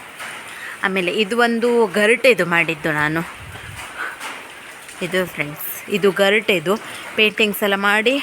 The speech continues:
ಡ್ರಿಲ್ ಮಷೀನಲ್ಲಿ ಎರಡು ಹೋಲ್ ಮಾಡಿ ತೂಗಿದ್ದು. ಹೀಗೆ ಹೇಗುಂಟು ಫ್ರೆಂಡ್ಸ್? ಇನ್ನೂ ಅದು ಚೆನ್ನಾಗಿ ಗಿಡಗಳೆಲ್ಲ ಹಬ್ಬಿ ಹೂಗಳು ಬಿಟ್ರಂತೂ ಅಷ್ಟು ಚೆಂದ ಕಾಣಿಸುತ್ತೆ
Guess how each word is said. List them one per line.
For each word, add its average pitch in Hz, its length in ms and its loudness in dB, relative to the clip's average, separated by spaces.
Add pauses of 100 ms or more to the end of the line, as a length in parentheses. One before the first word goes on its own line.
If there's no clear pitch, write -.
(160)
ಡ್ರಿಲ್ 220 300 2
ಮಷೀನಲ್ಲಿ 202 640 2
ಎರಡು 202 280 4
ಹೋಲ್ 196 280 2
ಮಾಡಿ 190 300 2
ತೂಗಿದ್ದು. 180 460 -4 (920)
ಹೀಗೆ 170 180 -4 (760)
ಹೇಗುಂಟು 180 340 -2
ಫ್ರೆಂಡ್ಸ್? - 480 -6 (880)
ಇನ್ನೂ 214 240 4
ಅದು 214 200 6
ಚೆನ್ನಾಗಿ 190 400 2
ಗಿಡಗಳೆಲ್ಲ 185 640 2 (460)
ಹಬ್ಬಿ 190 600 4 (380)
ಹೂಗಳು 220 340 6
ಬಿಟ್ರಂತೂ 202 540 0
ಅಷ್ಟು - 480 -6
ಚೆಂದ 180 180 0
ಕಾಣಿಸುತ್ತೆ 165 640 -2